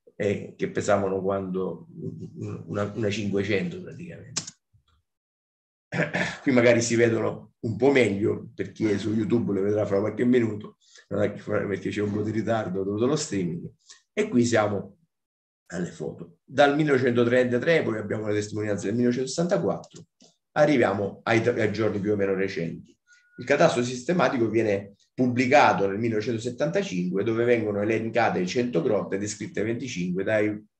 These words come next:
professori Brunelli e Scammacca, due speleologi, entrambi ancora in vita. Il professor Scammacca è un valente arzillo, ottantanovenne quasi, che ancora va in giro col suo Guzzi in California,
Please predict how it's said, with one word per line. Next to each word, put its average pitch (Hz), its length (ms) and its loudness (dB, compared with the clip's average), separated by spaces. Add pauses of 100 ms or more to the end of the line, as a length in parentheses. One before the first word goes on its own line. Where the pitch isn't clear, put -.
(360)
professori 110 500 2
Brunelli 101 360 -2
e 98 40 -2
Scammacca, 95 640 -4 (140)
due 123 140 2
speleologi, 110 880 0 (300)
entrambi 117 460 6
ancora 104 280 2
in 104 120 0
vita. 92 340 2
Il 90 80 -2
professor 90 300 -4
Scammacca 101 560 -2
è 90 160 -2
un 90 280 -6
valente 98 640 0 (100)
arzillo, 98 880 0 (220)
ottantanovenne 107 1040 2
quasi, 104 380 0
che 95 100 -2
ancora 101 260 -2
va 92 100 0
in 95 120 0
giro 98 280 -2
col 95 160 -4
suo 101 220 -4
Guzzi 107 640 -4
in 104 60 -6
California, 92 680 0